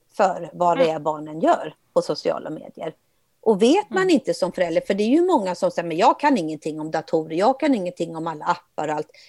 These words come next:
Speaker 1: Nej, men fråga ditt barn. De är ju experter
Speaker 2: Mm.
Speaker 1: på det här.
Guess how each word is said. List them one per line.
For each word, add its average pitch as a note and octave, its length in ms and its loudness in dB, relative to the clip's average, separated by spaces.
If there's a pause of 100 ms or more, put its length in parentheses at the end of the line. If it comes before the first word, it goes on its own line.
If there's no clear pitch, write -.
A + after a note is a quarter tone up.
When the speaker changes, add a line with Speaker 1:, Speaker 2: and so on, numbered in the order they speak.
Speaker 1:
Nej, A3+ 120 0
men C4 140 6
fråga A3+ 520 2
ditt F3 180 -6
barn. - 380 0 (240)
De E4 440 6
är C#3+ 80 -2
ju C#3 140 -8
experter - 540 -6
Speaker 2:
Mm. - 100 -12
Speaker 1:
på - 60 -8
det - 80 -10
här. - 220 -8